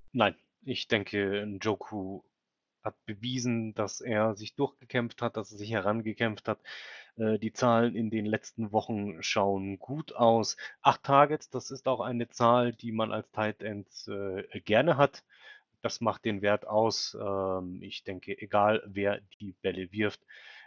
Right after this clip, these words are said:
Njoku ist für mich, ähm, auch wenn wir in der Kategorie Waiver Picks noch nicht sind, äh, neben McBride,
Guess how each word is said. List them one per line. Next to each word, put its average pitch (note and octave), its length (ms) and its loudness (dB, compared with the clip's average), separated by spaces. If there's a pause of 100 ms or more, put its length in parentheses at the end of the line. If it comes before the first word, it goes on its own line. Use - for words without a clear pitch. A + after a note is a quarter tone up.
(100)
Njoku G#2 480 -2
ist G#2 160 -6
für A2 140 -2
mich, C#3 400 -2
ähm, C#3 400 -4
auch C3 200 -4
wenn A#2 220 -4
wir A2+ 140 0
in A2+ 120 -6
der G#2+ 120 -4
Kategorie G2 640 -8
Waiver A#2+ 300 2
Picks - 300 -8
noch F#2+ 100 -4
nicht C3 260 -6
sind, G#3 320 -2
äh, E3+ 140 -2
neben D#3 500 -2
McBride, A#2 640 4